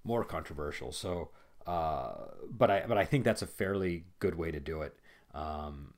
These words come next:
again, you know, I, I participated in a martial arts tournament, and these are never perfect. You're, you know, it's always a judgment call, but the idea is to get it as fair as you can. So that's what I wanna do here.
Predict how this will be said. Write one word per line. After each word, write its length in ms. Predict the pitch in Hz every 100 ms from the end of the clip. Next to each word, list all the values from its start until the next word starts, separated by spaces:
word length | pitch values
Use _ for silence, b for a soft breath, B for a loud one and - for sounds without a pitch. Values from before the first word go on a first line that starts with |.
| -
again, 400 | 107 107 90 85
you 60 |
know, 80 | 85
I, 100 | 73
I 200 | 78 71
participated 520 | - - - - 85
in 60 | 76
a 40 |
martial 300 | 78 76 82
arts 200 | 73 73
tournament, 320 | - 71 71 64
and 400 | 87 95 104 120
these 160 | 117
are 60 | 110
never 220 | 120 117
perfect. 500 | - 120 110 110 - B B B -
You're, 180 | 104 -
you 80 |
know, 80 | 98
it's 120 | 82
always 280 | - 113 92
a 40 | 87
judgment 400 | 98 92 98 -
call, 360 | 95 95 90
but 200 | 92 90
the 100 | 92
idea 300 | 85 85 87
is 80 | 82
to 100 | - - _ -
get 140 | 95
it 120 | 82 80
as 240 | 78 78
fair 280 | - 71 67
as 120 | -
you 60 | -
can. 240 | - 58 -
So 120 | -
that's 260 | 85 80 -
what 120 | 76
I 60 |
wanna 240 | 73 69 65
do 160 | 67 65
here. 320 | - 57